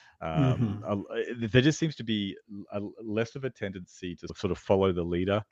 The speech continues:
Speaker 1: tendency on the left, to be both sides about it and to give, to try to be fair. I mean, it's not like this is the only toxic sociological phenomena on the left side of politics relative to the right. Then arguably one sees more of this kind of conformity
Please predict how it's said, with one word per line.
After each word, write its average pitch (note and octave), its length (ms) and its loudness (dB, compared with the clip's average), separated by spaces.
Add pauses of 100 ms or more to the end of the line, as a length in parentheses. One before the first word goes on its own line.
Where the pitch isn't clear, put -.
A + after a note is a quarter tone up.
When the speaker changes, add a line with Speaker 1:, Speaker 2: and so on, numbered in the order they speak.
(120)
Speaker 1:
tendency G2+ 340 -6
on F#2+ 120 -2
the F#2 80 -2
left, A2+ 380 0
to B2 100 0
be A#2 320 2
both G2+ 320 2
sides G2+ 360 2
about D#2+ 300 -4
it C3 160 -6 (160)
and F2 300 -8
to F2 100 -14 (100)
give, E2+ 200 -6 (140)
to - 100 -18
try F#2 100 -4
to E2 80 -6
be D#2 140 -8
fair. C#3+ 320 2
I G2 40 0
mean, G#2+ 240 -2
it's - 220 -8
not A#2+ 160 -2
like F#2+ 260 0 (120)
this F2+ 240 -8
is D#2+ 80 -10
the D2+ 160 -10
only F2+ 280 -2
toxic - 440 -6 (260)
sociological D#2+ 920 -2
phenomena F#2 540 0
on E2+ 420 -8
the F2 60 -4
left B2 180 2
side F#2+ 180 0
of E2+ 80 -4
politics F#2 640 -6
relative F2+ 440 0
to - 120 -10
the F2 120 -4
right. G2 280 2 (160)
Then F2+ 520 -6 (180)
arguably F#2 500 0
one F2+ 240 -2
sees F2 480 -6
more F2+ 300 -2
of E2+ 220 -4
this - 340 -8 (180)
kind E2+ 140 -4
of D#2+ 80 -10
conformity G2+ 640 0